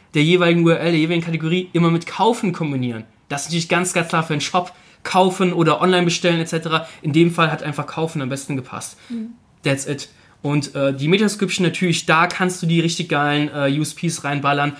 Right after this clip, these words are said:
Speaker 1: also direkt vom Hersteller. Also die stellen selbst Feuerlöscher zum Beispiel her. Deswegen wieder günstige Preise. Aber sie können wirklich günstige Preise anbieten.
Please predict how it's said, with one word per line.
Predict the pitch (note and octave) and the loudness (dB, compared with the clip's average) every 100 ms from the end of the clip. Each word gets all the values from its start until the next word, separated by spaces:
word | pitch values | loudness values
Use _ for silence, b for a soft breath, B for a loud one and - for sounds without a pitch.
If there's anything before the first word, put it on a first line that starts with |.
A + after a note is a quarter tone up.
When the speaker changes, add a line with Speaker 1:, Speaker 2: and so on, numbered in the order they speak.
| B B | B B
Speaker 1:
also | - D3 C#3+ | -2 0 2
direkt | C#3+ F3 E3+ | 2 2 2
vom | E3 | 0
Hersteller. | D#3 D3+ - B2 | 0 -2 -4 -6
Also | A2 B2+ | -6 -6
die | C3 F#3+ G3 | 2 2 2
stellen | - F3 E3 | 0 2 4
selbst | D#3+ E3+ - | 4 0 0
Feuerlöscher | F3+ D3+ D3 C#3+ | 0 0 -2 -6
zum | C#3+ | -6
Beispiel | C3 C3 | -6 -6
her. | A#2+ G2+ B B B | -10 -12 B B B
Deswegen | D#3 D#3 E3 D#3+ D3+ - - | 0 2 4 2 2 -4 -6
wieder | D3 C#3 | -2 0
günstige | B2 C#3+ C3+ C3+ | 0 -2 -4 -4
Preise. | C3+ D3 D3+ A#2+ A2+ | -4 0 -2 -2 -6
Aber | C3 C#3 | -4 -2
sie | C3 | 2
können | E3 | 2
wirklich | E3+ F3 - | 4 2 -2
günstige | C3 B2+ B2 | -4 -6 -8
Preise | A2+ A2+ | -10 -8
anbieten. | G#2+ A2+ A2 A#2 | -8 -10 -10 -12